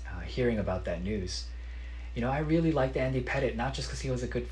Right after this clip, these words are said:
competitor, not 'cause he was fearsome, not because he loved big games,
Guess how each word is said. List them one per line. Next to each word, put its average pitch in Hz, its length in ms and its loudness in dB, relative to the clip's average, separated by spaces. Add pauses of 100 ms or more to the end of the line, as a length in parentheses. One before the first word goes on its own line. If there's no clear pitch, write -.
competitor, 123 640 0
not 120 280 0
'cause 127 160 -2
he 123 80 0
was 110 200 0
fearsome, 127 560 -2
not 127 220 0
because 131 280 -2
he 123 120 0
loved 110 380 0
big 107 220 -2
games, 117 460 0